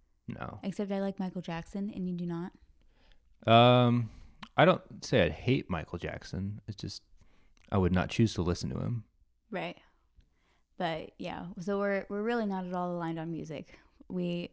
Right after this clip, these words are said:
Speaker 2: we have a, an idea of a goal to create a playlist of music that we both like.
Speaker 1: Mm-hmm.
Speaker 2: It has maybe two songs on it right
Speaker 1: It's
Speaker 2: now.
Speaker 1: growing.
Speaker 2: Very, very slowly. We don't spend a lot of time listening to music
Speaker 1: <laughs>
Speaker 2: right now. Um,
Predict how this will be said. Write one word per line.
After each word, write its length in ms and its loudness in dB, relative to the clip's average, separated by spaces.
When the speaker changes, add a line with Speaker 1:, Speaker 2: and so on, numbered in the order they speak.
Speaker 2:
we 180 -6
have 220 0
a, 340 -4
an 120 -4
idea 640 -2
of 120 -6
a 80 -2
goal 540 -4
to 160 -8
create 380 -8
a 40 -8
playlist 600 -10
of 340 -8
music 260 -8
that 140 -8
we 80 -8
both 320 -12
like. 440 -12
Speaker 1:
Mm-hmm. 500 -6
Speaker 2:
It 120 -4
has 380 -6
maybe 260 -2
two 160 -6
songs 320 -4
on 140 -2
it 40 -2
right 140 0
Speaker 1:
It's 100 4
Speaker 2:
now. 60 0
Speaker 1:
growing. 400 0
Speaker 2:
Very, 380 10
very 300 6
slowly. 440 2
We 140 2
don't 160 8
spend 200 6
a 40 6
lot 160 8
of 60 -2
time 180 2
listening 260 0
to 40 0
music 320 -2
Speaker 1:
<laughs> 0 -
Speaker 2:
right 180 -4
now. 240 -4
Um, 380 -6